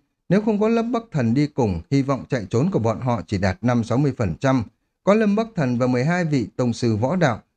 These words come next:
tỷ lệ thành công gần như trăm phần trăm. Cái này nó có liên quan đến sống và chết.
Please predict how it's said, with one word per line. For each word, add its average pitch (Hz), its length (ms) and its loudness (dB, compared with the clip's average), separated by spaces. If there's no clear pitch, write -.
tỷ 151 120 4
lệ 143 220 0
thành 139 160 0
công 190 240 0
gần 92 220 0
như 104 200 0
trăm 143 180 0
phần 87 160 -2
trăm. 135 280 0
Cái 226 100 4
này 165 200 2
nó 165 100 0
có 202 140 -2
liên 196 260 2
quan 175 260 0
đến 147 220 0
sống 180 380 0
và 80 120 -2
chết. 202 260 2